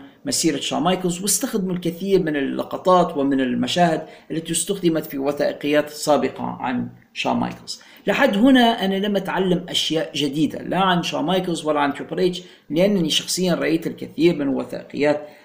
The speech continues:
عنهما، ولكن أعتقد بأن الوثائقي أصبح ملفتا للانتباه عندما بدأوا في الحديث عن تشاينا، وأعتقد أن هذا أول مرة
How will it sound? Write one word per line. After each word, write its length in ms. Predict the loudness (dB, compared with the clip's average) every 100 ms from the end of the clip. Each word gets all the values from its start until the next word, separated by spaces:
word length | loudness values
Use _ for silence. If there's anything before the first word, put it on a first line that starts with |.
| -8
عنهما، 440 | 2 4 4 0 -2
ولكن 340 | 0 2 0
أعتقد 440 | 0 0 -2 -4 -2
بأن 200 | -2 -2
الوثائقي 760 | -2 -6 -10 2 4 4 -2
أصبح 640 | -4 -6 -4 0 2 2 0 -16 _
ملفتا 540 | 4 6 6 2 0 0
للانتباه 840 | 0 -4 -8 -8 2 4 4 0 -16 _
عندما 420 | 0 2 2 2
بدأوا 440 | 2 2 2 2 0
في 120 | -4
الحديث 560 | -8 -8 -2 0 0 -2
عن 280 | -2 -2
تشاينا، 560 | -2 0 2 0 -4 -6
وأعتقد 460 | 0 0 0 -6 -4
أن 100 | -4
هذا 320 | -2 0 2
أول 260 | 4 4 6
مرة 360 | 4 2 -4